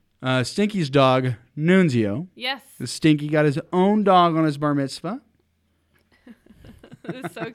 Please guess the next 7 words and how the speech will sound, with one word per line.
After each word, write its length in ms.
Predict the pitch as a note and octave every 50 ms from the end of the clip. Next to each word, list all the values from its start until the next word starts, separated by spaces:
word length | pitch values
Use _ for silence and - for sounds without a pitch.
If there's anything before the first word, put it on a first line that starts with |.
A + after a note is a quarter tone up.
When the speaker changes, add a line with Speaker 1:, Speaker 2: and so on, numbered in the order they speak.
| - A#3+
Speaker 2:
cute 300 | A3+ - - E3 A3 - - E3 - - - D3+ - - - -
and 180 | C4 B3+ C4+
ridiculous. 640 | C4+ C#4 C4+ C4 B3+ C4 - A#3 G#3+ G3+ F#3+ G#3 -
It 100 | G#3+ E3+
was 140 | - C4 A3+
so 260 | - - - B3 A3+
ridiculous. 600 | A3+ G#3+ G#3 G3 F#3 F#3 - F#3 F3+ F3+ F3+ G#3